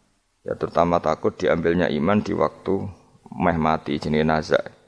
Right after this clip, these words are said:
Buktinya sahabat sekaliber Ibnu Mas'ud selalu berdoa, "Allahumma inni as'aluka imanan la yartaddu wa na'iman la yanfadu wa qurrata ainin la tanqati." Jadi tentu kita takut sekali kalau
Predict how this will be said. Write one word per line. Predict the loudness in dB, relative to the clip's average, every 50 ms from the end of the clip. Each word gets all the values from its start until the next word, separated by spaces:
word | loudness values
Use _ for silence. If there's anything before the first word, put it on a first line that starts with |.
| _ _ _ _ _ _ _ _ _ _ _ _ _ _ _
Buktinya | -4 -2 -2 -2 -4 -4 0 2 2 2
sahabat | 2 0 -2 -2 0 0 0 2 2 0 0 0 -2
sekaliber | -6 0 2 2 2 2 0 -4 -2 0 2 2 2
Ibnu | 2 0 0 0
Mas'ud | 2 2 2 2 0 0 2 2 2 2 -2 -10
selalu | -6 -2 2 4 4 4 4 4 0
berdoa, | -2 -4 -8 -6 -6 -4 -2 2 2 2 2 2
"Allahumma | 2 0 0 0 0 0 0 0 -2 -2 -2 0 0 0 0
inni | 0 -2 -2 0 2 2 2 2
as'aluka | 2 0 -2 0 0 0 0 0 0 0 2 2 2
imanan | 2 0 0 0 0 2 2 2 0 0 0
la | 2 2 2 2
yartaddu | 0 -2 -2 -2 -2 -2 -2 -2 -4 -6 -2 0 0
wa | 2
na'iman | 2 2 0 0 0 0 2 2 2 2 0
la | 0 0 2
yanfadu | 2 0 0 -2 -4 -6 -6 -4 -2 0 0 0
wa | 0
qurrata | 0 -2 -2 0 0 0 2 2 2 2
ainin | 0 0 -2 -2 -2
la | -2 -4 -6
tanqati." | -8 -12 -12 -14 -16 -20 -20 -20 -20 _ _ _ _ _ _ _ _ _ _ _ _ _ _ _ _ _ _ _ _ _ _ _ _ _ _ _ _ _ _ _ _
Jadi | _ -10 -10 -10 -8
tentu | -6 -6 -2 -2 0
kita | 0 0 0 0 0
takut | 2 0 0 0 0 -2
sekali | -4 -2 0 2 2 2 2 0
kalau | 0 0 0 0 0